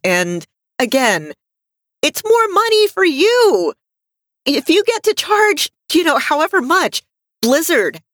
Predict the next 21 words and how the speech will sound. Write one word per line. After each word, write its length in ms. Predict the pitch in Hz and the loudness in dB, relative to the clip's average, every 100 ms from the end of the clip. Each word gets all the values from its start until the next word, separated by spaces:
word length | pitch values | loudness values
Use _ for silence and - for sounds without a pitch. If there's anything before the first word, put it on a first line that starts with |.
| - | -4
has 280 | 226 202 | -4 -2
done, 380 | 190 202 202 175 | 0 0 0 -2
I 80 | 202 | -2
know 160 | 196 226 | 2 2
Blizzard 400 | 214 214 208 196 | 2 0 2 -2
has 160 | 190 | -2
a 80 | 175 | -2
lot 300 | 156 160 160 | -2 0 -2
of 80 | 156 - | -4 -4
problems, 480 | 156 151 90 139 - _ _ _ - | -2 -2 -6 -14 -16 _ _ _ -6
but 180 | 196 - | -4 -2
for 120 | 185 | -2
BlizzCon, 840 | 185 247 262 - 208 165 156 156 - | 0 -2 -2 -6 -2 0 -2 -6 -6
they've 340 | 185 190 233 | -4 -4 -4
been 200 | - 190 | -4 0
doing 320 | 170 170 165 | 2 2 0
online 500 | - 170 170 170 208 | -2 -2 0 -2 -2
tickets 540 | 196 - - 151 - - | -4 -6 -2 -2 -4 -6
for 120 | - | -2
years 680 | 160 143 147 175 269 214 - | -2 -4 -2 0 2 0 -2
now 340 | 160 143 143 | -2 -2 -2